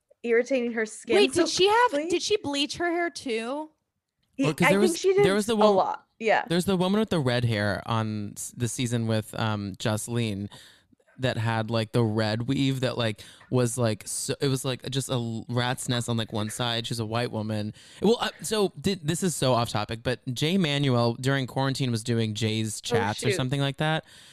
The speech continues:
Speaker 3: And
Speaker 2: Mm-hmm.
Speaker 3: it was, like, an Instagram live where he would talk, he would kind of, like, recap every season.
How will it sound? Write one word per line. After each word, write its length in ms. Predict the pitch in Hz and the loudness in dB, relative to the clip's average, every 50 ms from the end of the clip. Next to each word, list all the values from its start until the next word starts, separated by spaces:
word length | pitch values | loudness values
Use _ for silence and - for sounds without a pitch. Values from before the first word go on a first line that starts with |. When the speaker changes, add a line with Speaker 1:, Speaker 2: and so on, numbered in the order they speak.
| - - - _ | -20 -20 -18 _
Speaker 3:
And 380 | - 139 135 135 127 123 123 123 | -4 -2 0 2 2 0 0 0
Speaker 2:
Mm-hmm. 100 | - - | 0 0
Speaker 3:
it 60 | 135 | 0
was, 260 | 127 127 131 117 - | 2 2 0 -2 0
like, 160 | - 123 117 - | -2 -2 -2 -2
an 100 | 127 127 | -4 -2
Instagram 460 | 147 147 - - 131 139 131 120 117 | -2 -4 -2 -2 -2 0 0 0 2
live 320 | 117 117 117 117 117 110 | 2 2 2 2 0 0
where 100 | 110 113 | -2 -2
he 80 | 98 120 | 0 0
would 140 | 117 110 - | 0 0 -2
talk, 300 | - 117 113 113 - - | 0 -2 -2 -2 0 2
he 100 | 147 135 | 2 2
would 100 | 131 - | 2 2
kind 160 | - 151 151 | 0 0 0
of, 80 | 143 | 0
like, 120 | 139 131 113 | 0 -2 -2
recap 480 | 117 110 117 117 - - 127 117 120 - | -2 0 0 0 0 -2 -2 -4 -4 -2
every 240 | - 113 110 117 113 | -4 -2 0 0 0
season. 600 | 104 - - 104 107 101 123 127 147 175 208 233 | 0 -2 -4 -4 -4 -2 -2 -2 0 0 -2 -4